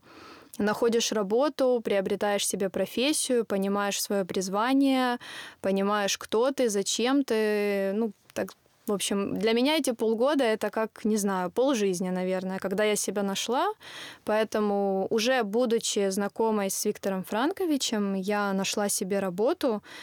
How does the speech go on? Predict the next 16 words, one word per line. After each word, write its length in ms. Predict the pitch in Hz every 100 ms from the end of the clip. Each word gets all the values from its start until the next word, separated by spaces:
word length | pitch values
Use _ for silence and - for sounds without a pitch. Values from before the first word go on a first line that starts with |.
| -
никак 360 | 220 214 214 202
не 100 | 202
связана, 680 | - 202 196 190 185 180 196
ну, 140 | 208 185
с 140 | -
ним, 240 | 220 294
он 120 | 285 220
мне 140 | 196
не 140 | 196
помогал, 520 | 208 208 196 185 220 277
ничего. 480 | 233 - 190 208 254
Я 140 | 220
работала 580 | 196 196 196 196 190 190
директором 500 | 196 202 - 196 190
гастрольной 480 | 190 - 202 190 190
деятельности 680 | 196 185 190 185 - -